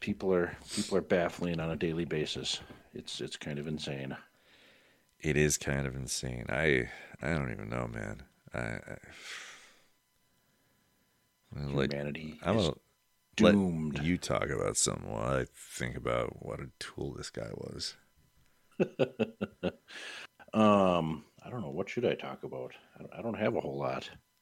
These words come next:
Speaker 2: All right, talk about
Speaker 1: Um,
Speaker 2: not having a whole lot.
Speaker 1: No, I don't. Let me think.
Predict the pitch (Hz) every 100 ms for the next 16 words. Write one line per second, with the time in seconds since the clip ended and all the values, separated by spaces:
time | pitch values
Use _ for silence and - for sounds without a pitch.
0 | _ - 73 64 69 80 80 80 73 80
1 | 80 76 78 76 69 69 67 67 92 71
2 | - - - - _ _ _ _ _ _
3 | _ - _ - - - 139 67 64 -
4 | - 73 67 - 78 76 78 73 69 -
5 | _ - 85 78 - 76 69 -